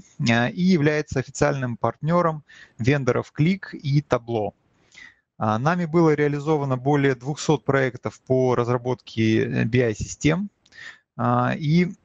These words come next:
<clears throat> на данном слайде вы можете видеть, э, лишь, э, некоторых из наших клиентов. А, здесь как, э, абсолютные лидеры, э, рынка России, такие как Сбербанк, Газпромнефть, Магнит, Икс пять Retail, а, так и нишевые и, э,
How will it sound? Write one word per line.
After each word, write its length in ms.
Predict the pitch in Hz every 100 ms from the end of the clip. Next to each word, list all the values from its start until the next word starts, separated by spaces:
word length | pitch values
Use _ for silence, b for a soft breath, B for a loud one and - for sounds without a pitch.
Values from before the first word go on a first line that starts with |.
| -
<clears throat> 1120 | 170 165 120 _ _ _ _ _ _ _ _
на 140 | 127 120
данном 300 | 135 127 123
слайде 360 | 160 175 -
вы 300 | 127 147 151
можете 400 | 135 131 117 127
видеть, 420 | 131 151 131 -
э, 200 | 123 120
лишь, 340 | 120 135 - -
э, 140 | 120
некоторых 560 | 127 160 - - 123 -
из 100 | 113
наших 320 | 127 123 113
клиентов. 640 | - 120 113 98 98 - B B B _ -
А, 120 | 104
здесь 340 | 104 135 131 -
как, 320 | 127 120 -
э, 60 | 123
абсолютные 840 | 110 117 - 139 135 127 120 117
лидеры, 500 | 131 185 202 190 175
э, 360 | - 147 147 147
рынка 400 | 151 151 139 135
России, 420 | 135 - - 127
такие 320 | - 107 113
как 180 | 104 104
Сбербанк, 600 | 101 117 113 160 175 160 -
Газпромнефть, 840 | 113 - - 113 147 180 - -
Магнит, 420 | 110 107 160 180 -
Икс 220 | 110 -
пять 240 | - 170 -
Retail, 500 | 151 151 143 131 120 B B B
а, 160 | 120 107
так 320 | - 185 -
и 420 | 185 156 156 139 127
нишевые 560 | 151 185 160 139 131
и, 300 | 143 147 143
э, 300 | 123 113 107